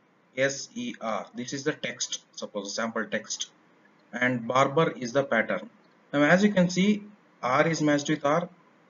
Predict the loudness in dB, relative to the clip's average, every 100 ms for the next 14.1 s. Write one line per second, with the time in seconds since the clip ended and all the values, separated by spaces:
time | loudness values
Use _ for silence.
0 | _ _ -2 0 2 2 2 0 -2 -4
1 | -2 -4 -4 _ _ _ _ _ _ _
2 | _ _ _ -2 -2 0 0 0 0 2
3 | 4 4 4 2 2 0 -2 -6 _ _
4 | _ -20 -6 -4 -2 -4 -2 -4 -2 -4
5 | -2 -2 -2 -4 -4 -4 -4 -4 -6 -10
6 | _ -12 -8 -8 -10 -8 -2 -2 -4 _
7 | _ _ _ _ _ _ _ _ -4 2
8 | 6 8 8 8 6 4 2 0 -4 -2
9 | -2 0 -2 -6 -12 -6 -2 0 0 -2
10 | -2 -2 -2 -6 -8 -12 -16 -18 -18 _
11 | _ _ _ _ _ _ 0 0 0 -2
12 | 0 2 0 -2 0 0 -2 -10 _ _
13 | _ -18 -12 -6 -2 0 0 -2 0 0
14 | 0